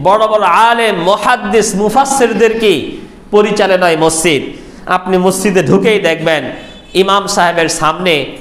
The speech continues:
দুটো শেরকে বাক্য, এক পাশে "ইয়া আল-, ইয়া আল্লাহ", এটা শিরক নয়, আপনি আল্লাহকে ডাকবেন,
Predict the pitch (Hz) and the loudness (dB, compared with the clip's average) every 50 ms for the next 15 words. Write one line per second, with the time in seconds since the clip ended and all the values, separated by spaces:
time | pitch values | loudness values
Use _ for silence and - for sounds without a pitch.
0 | - 202 196 240 233 208 - - 190 185 170 - 170 151 139 139 135 135 - 147 | -6 -2 -2 0 0 0 -2 0 0 0 0 0 0 0 0 0 -2 -2 -2 -2
1 | 135 120 110 107 - - - - - - 165 180 175 - - 190 190 - 196 170 | 0 0 -2 -2 -6 -12 -16 -16 -10 -6 -6 -6 -6 -4 -4 -4 -2 0 2 2
2 | 170 202 220 208 180 156 160 147 147 143 - - 156 156 175 202 208 165 165 151 | 4 4 4 2 2 0 -2 -2 -2 -4 -6 -4 0 2 2 4 4 2 0 0
3 | 143 139 143 143 160 196 - - - - - - 240 240 226 233 - 208 165 160 | 0 2 2 2 2 0 -4 -8 -12 -10 -8 -6 -4 -4 -2 0 0 0 2 0
4 | 143 - 135 127 120 113 120 - 180 - - 214 190 170 160 165 160 156 147 151 | 0 -2 -2 -2 -2 0 0 -2 -2 -2 -2 -2 0 0 0 0 0 0 0 0
5 | 143 123 117 117 104 101 113 117 107 | 0 0 0 -2 -2 -2 -2 -2 -2